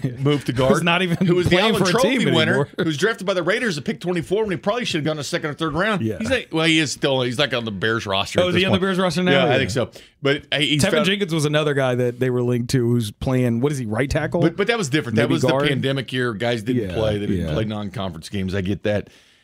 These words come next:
Speaker 2: But still, when you're sitting here, if you really want to fix your left tackle, I believe you gotta move up. I, I think that edge rusher and tackle kinda dictates you move up. If you want a guy to play this year,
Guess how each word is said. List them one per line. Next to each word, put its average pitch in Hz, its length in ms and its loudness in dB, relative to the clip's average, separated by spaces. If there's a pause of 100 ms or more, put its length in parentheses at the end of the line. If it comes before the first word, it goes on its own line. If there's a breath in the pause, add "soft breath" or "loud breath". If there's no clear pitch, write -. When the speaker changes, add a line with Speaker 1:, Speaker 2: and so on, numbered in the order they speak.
(280 soft breath)
Speaker 2:
But 147 240 0
still, 214 520 0
when 143 100 -2
you're 135 80 4
sitting 190 320 0
here, 214 220 0 (280)
if 139 120 0
you 143 120 2
really 240 220 0
want 190 220 2
to 143 60 -2 (100)
fix 143 240 -2
your 165 100 0
left 143 180 -2
tackle, 131 320 0
I 113 60 2
believe 104 240 0
you 90 60 -2
gotta 95 160 -2
move 90 180 -4
up. - 200 -14 (460)
I, 127 260 2
I 156 40 -2
think 156 220 -4
that 117 100 2
edge 147 220 2
rusher 143 520 0
and 104 160 0
tackle 123 560 2 (960 soft breath)
kinda 139 140 2
dictates 113 560 0
you 107 60 2
move 104 260 4
up. 104 200 0
If - 140 -4
you 151 60 2
want 233 160 2
a - 20 -12
guy 240 100 0
to 190 60 -6
play 208 160 -4
this 185 180 -2
year, 175 240 -2